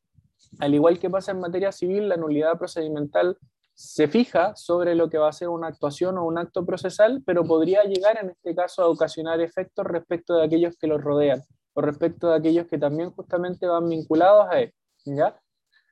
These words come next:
Em, ahora, desde el punto de vista del recurso de nulidad propiamente tal, como esta figura que viene a surgir frente a lo que va a ser una sentencia que vamos a tratar de impugnar,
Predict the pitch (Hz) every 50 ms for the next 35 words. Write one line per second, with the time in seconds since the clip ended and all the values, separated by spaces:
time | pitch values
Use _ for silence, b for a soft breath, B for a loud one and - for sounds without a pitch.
0 | _ _ _ _ _ _ _ - 175 175 170 170 165 165 160 - _ - 170 170
1 | 170 156 139 123 - _ _ _ _ _ _ - 165 147 160 151 160 165 160 -
2 | 190 208 220 - 240 220 208 208 214 202 _ - 196 180 180 165 156 143 143 143
3 | 131 - 202 240 254 254 - - 269 254 247 254 240 240 226 190 170 170 165 165
4 | 175 170 175 175 175 175 175 175 208 190 175 160 160 185 185 - - 156 165 170
5 | 170 - 170 - - 151 151 160 175 185 175 165 165 151 151 160 165 170 175 175
6 | 170 156 147 - - 147 139 139 - - 180 175 175 185 - - 170 165 170 170
7 | - 175 170 160 156 165 170 175 170 160 147 - 135 139 135 - - 165 165 165
8 | 156 156 143 - 139 135 135 - 175 190 202 214 - - 202 202 185 175 160 160
9 | 160 165 165 160 160 151 156 156 147 156 156 160 175 175 170 - 208 226 208 170
10 | 156 -